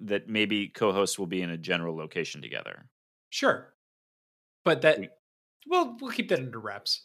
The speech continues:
Speaker 2: for now.
Speaker 1: Okay. Okay. All right. Well, so while we're keeping that wrapped up,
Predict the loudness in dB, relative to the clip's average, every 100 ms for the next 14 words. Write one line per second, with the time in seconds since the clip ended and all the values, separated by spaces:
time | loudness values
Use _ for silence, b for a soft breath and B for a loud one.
0 | _ -6 -2 -2 -2 -8 _ _ _ -8
1 | -6 -8 B B B B B B B B
2 | B _ _ 6 8 12 10 10 8 8
3 | 8 8 8 4 2 2 2 4 4 0
4 | B B B B B B _ 2 6 6
5 | 4 4 4 2